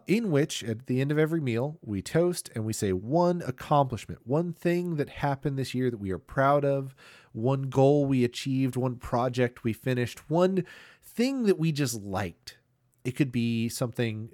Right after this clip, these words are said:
you know, big or something small. That doesn't really matter. What you're doing, though, is looking back at the, the last year positively. Some small thing that you can be happy about with the last year. And then,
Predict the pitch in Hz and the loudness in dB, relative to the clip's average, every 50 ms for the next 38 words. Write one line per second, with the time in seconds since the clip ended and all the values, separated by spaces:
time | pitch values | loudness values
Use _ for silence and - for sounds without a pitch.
0 | - - 113 107 87 82 82 82 - - 165 165 160 151 147 139 - - 110 - | -12 -8 -6 -4 -4 -4 -6 -4 0 2 4 4 4 2 0 -2 -4 -10 -8 -6
1 | - 117 - - 101 98 - - - 113 110 107 104 101 107 - - 156 151 - | -6 -6 -6 -6 -8 -10 -8 -4 0 0 2 2 0 -2 -2 2 2 2 2 2
2 | - 139 117 107 104 101 98 95 101 104 101 98 98 95 90 110 120 - - 127 | 0 -2 -2 -4 -4 -6 -4 -2 -2 -2 0 0 -2 -4 -4 -4 -6 -4 -2 -2
3 | 127 123 123 - 185 208 214 190 175 151 123 127 120 120 113 110 - 147 151 - | -2 -2 -2 -2 -2 0 0 0 0 0 2 2 4 2 2 0 -4 -6 -6 -6
4 | 160 135 120 123 117 120 123 - - 123 - - 113 107 113 - _ - - 110 | -6 -4 -2 -2 0 0 -2 -2 -6 -8 -6 -6 -6 -6 -6 -10 _ -8 -6 -2
5 | 98 113 123 135 139 - - - - 110 110 104 101 101 - - - - - - | 0 2 2 2 2 -2 -4 -4 -2 0 0 0 0 -2 -4 -8 -18 -20 -20 -20
6 | - _ _ _ - - - 135 139 143 127 117 87 80 73 - - - - - | -20 _ _ _ -8 -2 2 4 4 4 2 0 -4 -8 -10 -12 -16 -20 -20 -20
7 | _ _ _ _ _ _ _ - - - 185 190 190 185 170 165 - _ - - | _ _ _ _ _ _ _ -8 0 2 4 4 4 2 -2 -8 -10 _ -10 -6
8 | - - - 160 143 147 156 160 165 165 165 160 165 165 160 - _ - 165 165 | -4 -4 -2 0 2 4 6 6 6 6 6 6 4 2 0 -2 _ -4 -2 0
9 | 156 143 120 110 98 104 101 107 107 - - 110 101 107 98 - - - 143 143 | 0 0 -2 -4 -8 -8 -6 -8 -8 -8 -8 -6 -4 -4 -4 -4 -6 -6 -4 -4
10 | 147 - 131 113 98 110 107 101 104 98 120 147 165 160 - - 143 127 127 127 | -4 -2 -2 -2 0 0 0 -2 -2 -2 0 2 2 2 2 0 -2 0 0 2
11 | 123 120 113 - - - 120 131 123 90 67 - - _ _ _ _ _ _ _ | 0 0 -2 -4 -6 -6 -2 -2 -2 -2 -4 -6 -14 _ _ _ _ _ _ _
12 | - - - _ _ _ _ _ _ _ _ _ _ - 135 143 151 135 127 143 | -20 -20 -20 _ _ _ _ _ _ _ _ _ _ -2 2 4 4 4 4 2
13 | 160 160 160 | 0 -4 -8